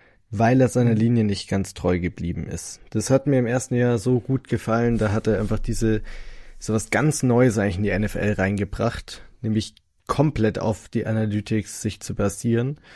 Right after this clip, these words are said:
Speaker 1: Und letztes Jahr waren schon oft auch Entscheidungen drin. Es gibt diesen einen Twitter-Account, irgendwas mit Cowboy heißt der, keine Ahnung wie genau, der jedes Mal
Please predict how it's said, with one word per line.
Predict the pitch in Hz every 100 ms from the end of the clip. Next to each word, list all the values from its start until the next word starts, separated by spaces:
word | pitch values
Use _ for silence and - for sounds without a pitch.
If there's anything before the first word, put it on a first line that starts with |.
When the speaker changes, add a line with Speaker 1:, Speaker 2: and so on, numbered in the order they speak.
| - - - _ _ _ _
Speaker 1:
Und | 127 120 -
letztes | 117 123 - 143 -
Jahr | 135 127 135 127 - - _ _ _ -
waren | 110 104 104 131 135
schon | 143 -
oft | 127 139 - -
auch | 131 139
Entscheidungen | 123 117 117 117 113 107 -
drin. | - 117 139
Es | 120
gibt | - -
diesen | 107 107
einen | 98 110 107
Twitter-Account, | - 113 95 95 - 95 104 98 - - - - - _
irgendwas | - 131 120 101
mit | 104 -
Cowboy | 101 104 104 101 95
heißt | 101 104 - -
der, | 101 92
keine | 90 104 101 95
Ahnung | 98 98 101
wie |
genau, | 98 98
der | 98 101
jedes | 107 113 104 110
Mal | 104 107 101